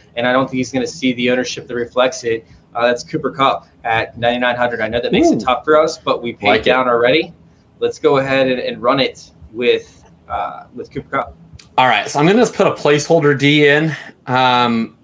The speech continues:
Speaker 2: just, just so that we have some sort of semblance. I mean, everyone's gonna play Cincy. We can't, we can't do that. Um,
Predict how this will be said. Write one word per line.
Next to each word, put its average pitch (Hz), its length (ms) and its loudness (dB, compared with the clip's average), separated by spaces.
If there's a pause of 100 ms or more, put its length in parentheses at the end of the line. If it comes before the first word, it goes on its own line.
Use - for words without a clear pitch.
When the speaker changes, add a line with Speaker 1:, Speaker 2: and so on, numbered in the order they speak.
Speaker 2:
just, - 500 -4
just 139 160 -2
so 143 80 0
that 131 100 2
we 120 140 2
have 123 580 2
some 135 260 -2
sort 131 200 2
of 123 60 0
semblance. 135 560 0
I 131 40 -6
mean, 117 140 0
everyone's 117 300 2
gonna 107 120 -2
play 101 180 -2
Cincy. 95 360 -10
We 95 80 -10
can't, - 320 -8
we - 60 -16
can't 98 200 -8
do 101 120 -8
that. 107 240 -4 (400)
Um, 120 560 2